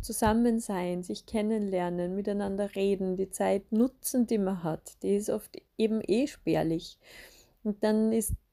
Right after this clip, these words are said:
in der spärlichen Zeit sitzt man vielleicht da nebeneinander, berührt sich nicht, redet nicht miteinander und verliert sich über dem Ganzen. Und das war mir gestern so eine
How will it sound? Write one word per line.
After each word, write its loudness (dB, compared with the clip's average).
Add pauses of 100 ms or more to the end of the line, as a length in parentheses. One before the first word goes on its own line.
(160)
in 4
der 4
spärlichen 0
Zeit 0
sitzt -6
man -2
vielleicht -2
da 2 (180)
nebeneinander, 2
berührt 0
sich -8
nicht, -4 (1000)
redet 2
nicht -4
miteinander -2 (460)
und -2
verliert 4
sich -2
über -2 (720)
dem 0 (760)
Ganzen. -4 (1000)
Und 2 (460)
das -2
war 4
mir 6
gestern -2
so -4
eine -2